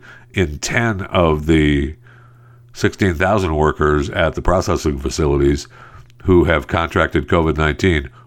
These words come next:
were in racial and ethnic minorities, according to the C D C. That's an interesting little stat. Now, I, it doesn't say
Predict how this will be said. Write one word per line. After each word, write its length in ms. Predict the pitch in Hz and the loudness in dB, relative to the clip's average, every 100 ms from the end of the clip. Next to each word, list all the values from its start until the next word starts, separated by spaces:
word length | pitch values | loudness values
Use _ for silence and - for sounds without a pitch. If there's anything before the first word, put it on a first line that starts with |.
| - | 0
were 280 | 90 95 | 4 4
in 220 | 104 90 82 | 4 0 2
racial 640 | 80 95 104 123 110 117 | 2 4 2 2 0 2
and 240 | 95 82 - | 0 -2 -2
ethnic 580 | 98 101 - 98 87 | -2 -2 -2 -2 -2
minorities, 760 | 90 85 85 90 95 73 - - - | 0 2 2 2 2 0 -4 -12 -12
according 420 | 80 87 85 71 | -2 2 2 2
to 120 | - | 0
the 140 | 73 69 | 0 0
C 180 | - 73 | 0 0
D 160 | 69 | -2
C. 340 | 64 73 - - - - _ _ - - - - - - - | -4 -6 -6 -10 -20 -20 _ _ -20 -20 -14 -10 -10 -12 -14
That's 200 | 170 160 | -4 0
an 120 | 123 98 | 2 0
interesting 380 | 78 71 73 | -2 -4 -2
little 160 | 71 69 | -2 -2
stat. 320 | - 87 104 | 0 -2 0
Now, 380 | 123 107 78 - - - | -2 -2 -2 -8 -20 -4
I, 180 | 98 101 | 0 0
it 240 | 92 110 | -2 -2
doesn't 340 | 113 101 101 90 | 0 0 -2 -6
say 760 | - 135 120 101 87 82 - | -4 0 2 4 4 2 -2